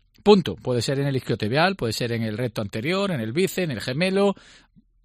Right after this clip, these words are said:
en algún músculo de la pierna izquierda sabemos que está lesionado, eh, Adrián González. Fíjense la diferencia con el parte médico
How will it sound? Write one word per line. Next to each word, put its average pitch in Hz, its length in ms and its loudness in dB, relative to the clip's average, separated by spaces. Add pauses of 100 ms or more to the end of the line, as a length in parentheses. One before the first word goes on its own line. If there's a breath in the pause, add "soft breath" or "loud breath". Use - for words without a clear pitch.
(160)
en 156 260 2
algún 190 260 6
músculo 214 340 4
de 165 80 4
la 156 100 4
pierna 185 240 2
izquierda 185 260 2
sabemos 165 260 0
que 156 80 0
está 151 140 2
lesionado, 151 460 2 (360 loud breath)
eh, 123 180 -2
Adrián 131 380 0
González. 101 440 -2 (720 soft breath)
Fíjense 185 580 2
la 147 160 -2
diferencia 147 520 2
con 170 160 0
el 123 140 0
parte 170 320 2
médico 175 500 0